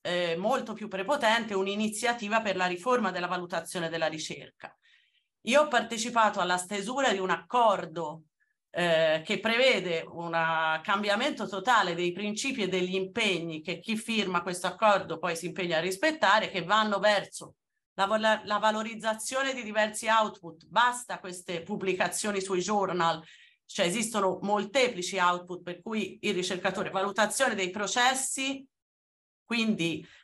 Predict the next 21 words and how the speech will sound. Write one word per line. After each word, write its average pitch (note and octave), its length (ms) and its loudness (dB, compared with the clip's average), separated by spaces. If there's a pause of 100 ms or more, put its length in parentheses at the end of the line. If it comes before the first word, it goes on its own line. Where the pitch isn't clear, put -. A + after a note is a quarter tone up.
la G3+ 140 4
ricerca A3+ 360 2
deve G#3 140 4
essere F#3 280 -2
replicabile F#3+ 680 2
e G3+ 40 2
riproducibile. F3+ 1120 0 (240)
C'è G#3 120 0
una G3 140 4
crisi A3 320 -2
di G3+ 120 -4
riproducibilità F#3+ 920 0
che A3+ 120 0
è F#3+ 40 6
uno F#3+ 240 2
dei F3 160 -2
grossi F3 340 -2
problemi D#3+ 440 -4
che D#3 100 -8
vengono D#3 340 -2
affrontati. G#3 880 0